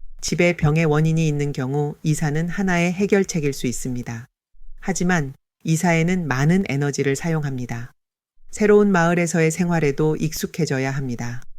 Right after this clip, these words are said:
이사 우울증이라는 것도 있을 정도로 스트레스가 높은 것입니다. 꼭 필요한 사정이 없다면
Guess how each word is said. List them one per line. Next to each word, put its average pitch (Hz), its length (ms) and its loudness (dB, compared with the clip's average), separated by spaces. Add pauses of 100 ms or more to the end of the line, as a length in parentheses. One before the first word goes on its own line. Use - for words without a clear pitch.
(840)
이사 190 340 2
우울증이라는 190 920 4
것도 170 280 0
있을 160 300 0
정도로 143 600 -2 (240)
스트레스가 185 640 0
높은 147 380 0
것입니다. 127 640 -4 (880)
꼭 208 260 4
필요한 196 340 4
사정이 175 420 0
없다면 151 600 0